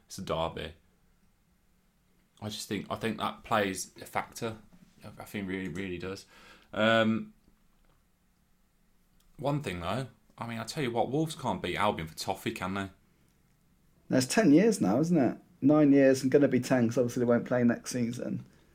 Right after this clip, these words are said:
Speaker 2: Um,
Speaker 1: That is bizarre. Like, have, Albion just have, have the hoodoo over 'em, don't they?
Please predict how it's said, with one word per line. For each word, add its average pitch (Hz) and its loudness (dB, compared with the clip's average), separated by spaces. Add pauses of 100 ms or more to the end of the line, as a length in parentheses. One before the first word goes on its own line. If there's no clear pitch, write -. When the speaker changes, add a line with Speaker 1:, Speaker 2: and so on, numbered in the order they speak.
(380)
Speaker 2:
Um, 110 2 (180)
Speaker 1:
That 135 -12
is 110 -10
bizarre. 85 -6 (320)
Like, - -6
have, - -8
Albion 120 -2
just - -10
have, - -8
have 110 -8
the 87 -6
hoodoo 92 0
over 95 -2
'em, 92 -8
don't 85 -8
they? 90 -8